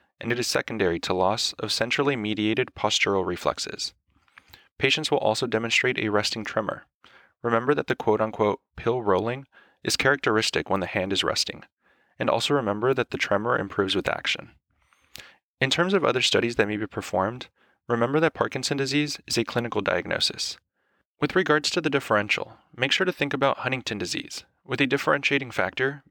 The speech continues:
being choreiform movements. Also think about essential tremor, with a differentiating factor being that the tremor is present with movement and not at rest. And in terms of treatment,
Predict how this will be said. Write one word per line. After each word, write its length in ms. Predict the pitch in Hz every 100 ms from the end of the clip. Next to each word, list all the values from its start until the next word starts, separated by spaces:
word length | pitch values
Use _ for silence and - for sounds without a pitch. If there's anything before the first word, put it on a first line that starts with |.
| -
being 200 | 127 123
choreiform 600 | - 110 117 117 117 101
movements. 580 | 98 98 - - - - _ _ _ - _ -
Also 240 | 135 180
think 180 | 175 160
about 240 | 147 143
essential 340 | 127 - 117 113
tremor, 380 | - 104 - - _ _ _
with 120 | 131
a 60 | 139
differentiating 640 | 135 135 156 151 151 139
factor 480 | - 104 - 135 147 _ _ _
being 180 | 127 127
that 140 | 131
the 60 | 117
tremor 360 | - 123 139 151
is 100 | -
present 380 | - 110 127
with 160 | 120 110
movement 380 | 104 113 139 156 _
and 100 | 120
not 160 | 107 104
at 120 | 101
rest. 400 | - - - - - _ _ _ _ _ _ _ _ -
And 80 |
in 80 | 143
terms 280 | 139 175 185
of 80 | 175
treatment, 340 | - 117 -